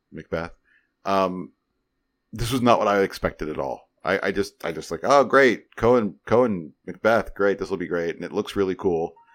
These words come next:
Um, and it's beautiful. Like, it's all very, like, stunning high contrast, black and white. It looks like a, like a Bergman film. It's,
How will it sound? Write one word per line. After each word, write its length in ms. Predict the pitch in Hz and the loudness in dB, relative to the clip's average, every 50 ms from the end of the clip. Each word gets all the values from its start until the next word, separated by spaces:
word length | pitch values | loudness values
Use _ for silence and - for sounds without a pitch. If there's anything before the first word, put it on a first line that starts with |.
| _ - _ _ _ _ _ - | _ -20 _ _ _ _ _ -6
Um, 640 | 95 95 92 90 90 87 87 87 87 85 85 80 _ _ _ _ _ _ _ _ _ _ _ _ _ _ _ _ _ - | -4 -2 -2 -2 -4 -4 -6 -8 -10 -12 -14 -16 _ _ _ _ _ _ _ _ _ _ _ _ _ _ _ _ _ -10
and 480 | 95 95 92 90 87 87 85 85 90 - _ _ _ _ _ _ _ _ _ _ _ _ _ _ _ _ _ _ _ - | -8 -6 -6 -8 -8 -10 -10 -12 -12 -12 _ _ _ _ _ _ _ _ _ _ _ _ _ _ _ _ _ _ _ -4
it's 180 | 123 117 - - | -4 -4 -4 -8
beautiful. 600 | - - 82 82 92 92 85 73 - - 69 76 | -14 -14 -10 -8 -6 -6 -6 -8 -10 -10 -8 -8
Like, 140 | 82 78 | -8 -8
it's 100 | - - | -8 -4
all 260 | 95 92 90 87 82 76 - _ _ _ _ | -2 -2 0 -2 -4 -6 -10 _ _ _ _
very, 400 | - 92 90 87 87 82 78 62 - | -4 -2 -2 -2 -2 -4 -6 -10 -12
like, 200 | 64 65 - - _ _ - | -14 -14 -14 -16 _ _ -20
stunning 500 | - - - - - 113 110 110 104 98 | -20 -18 -8 -2 0 0 0 0 -4 -6
high 200 | 87 - 92 87 | -6 -6 -6 -8
contrast, 640 | 85 - - 85 82 76 - 82 78 76 - - _ _ | -6 -8 -10 -10 -10 -10 -12 -12 -12 -12 -14 -18 _ _
black 240 | - 82 82 82 - | -10 -10 -10 -10 -10
and 120 | 82 82 | -14 -14
white. 260 | 78 76 76 78 78 - | -12 -12 -12 -12 -12 -14
It 40 | |
looks 160 | - 90 - - | -16 -14 -14 -12
like 120 | 85 - | -12 -10
a, 180 | - - - - _ _ _ _ - | -10 -10 -10 -12 _ _ _ _ -12
like 120 | 82 80 | -10 -8
a 80 | 73 69 | -8 -10
Bergman 540 | 65 _ - 76 78 - - 78 73 76 73 | -10 _ -8 -8 -8 -10 -12 -16 -18 -18 -16
film. 320 | - 80 78 78 78 78 | -14 -14 -12 -12 -12 -14
It's, 140 | 73 - | -14 -14